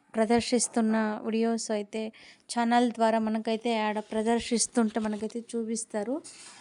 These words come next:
ఇప్పుడు తిరుమలలో వెంకటేశ్వర ఆలయం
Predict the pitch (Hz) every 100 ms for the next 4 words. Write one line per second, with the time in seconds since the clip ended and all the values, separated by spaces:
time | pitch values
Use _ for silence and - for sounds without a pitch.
0 | - _ _ - - - - - - 233
1 | 254 262 247 233 _ - 277 277 294 294
2 | 277 285 269 254 247 247 240 277 294 -
3 | - 277 254 240 240 240 247 240